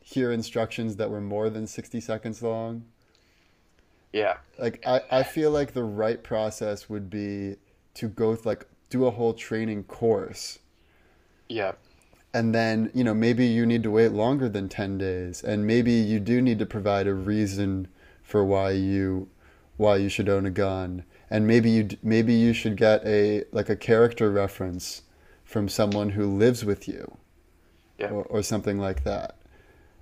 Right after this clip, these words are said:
Speaker 1: Um, but it was interesting, just the process, even in California, is really easy, far easier than, you know, it's, like, on par with getting a,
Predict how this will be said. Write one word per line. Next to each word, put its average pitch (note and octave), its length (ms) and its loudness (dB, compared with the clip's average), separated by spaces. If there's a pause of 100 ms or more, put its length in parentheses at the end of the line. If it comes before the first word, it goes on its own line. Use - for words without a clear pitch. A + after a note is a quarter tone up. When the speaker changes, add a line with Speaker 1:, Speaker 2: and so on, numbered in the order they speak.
Speaker 1:
Um, G#2 260 2
but B2+ 180 6
it C3+ 80 10
was C#3+ 160 4
interesting, G#2+ 840 -2 (180)
just - 360 -4 (200)
the A2+ 120 0
process, A#2 640 2
even B2 260 4
in A2+ 120 0
California, G#2+ 840 -2
is G2+ 260 -8 (340)
really A2 400 0
easy, A2+ 640 -2 (800)
far A#2 480 4
easier G#2 640 -2
than, F#2 480 -8 (440)
you C3 100 4
know, G#2+ 100 4
it's, G#2+ 160 0
like, B2+ 240 4
on A2+ 240 0
par A2 340 2
with G#2 260 -2
getting G#2 300 -2
a, G2 200 -4